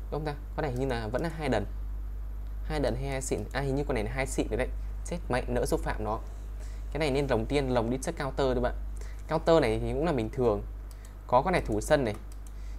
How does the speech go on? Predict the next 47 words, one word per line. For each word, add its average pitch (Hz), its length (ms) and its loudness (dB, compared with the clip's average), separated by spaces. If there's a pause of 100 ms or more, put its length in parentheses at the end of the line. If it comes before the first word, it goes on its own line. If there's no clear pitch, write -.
(120)
Con 151 160 2
này 120 220 6
là 104 500 0
bắt, - 140 4 (240)
bắt 143 160 0
bài 110 240 4
này. 101 80 -2 (140)
Con 135 80 0
này 120 120 2
là 104 220 0
cũng 135 400 -2
bắt - 140 0
triệu - 140 0
hồi 110 240 6
này. 104 100 -2 (460)
Nó 151 80 0
cũng 170 120 2
bình 127 120 2
thường. 110 260 2 (500)
Bên 151 120 4
kia 156 200 6
thì 127 200 4 (100)
Obelix 156 280 8
siêu 170 300 10
nữa. 147 140 6 (400)
Mẹ, 147 120 8
cụm 147 200 8
hai 185 240 10
nắm 156 160 6
ạc 175 220 2
vip, 208 220 6
vip 170 340 6
vậy. 135 180 8 (1000)
<laughs> 156 60 4 (680)
Cụm 151 160 6
hai 160 500 6
nắm 143 180 2
ạc 160 180 2
vip 165 140 6
vậy. 139 140 4 (260)
Đây 139 140 6
giờ 131 180 6
chắc 151 100 2
là 123 80 2
nên 127 220 0
siêu, 139 540 4 (200)
ô, 131 100 -2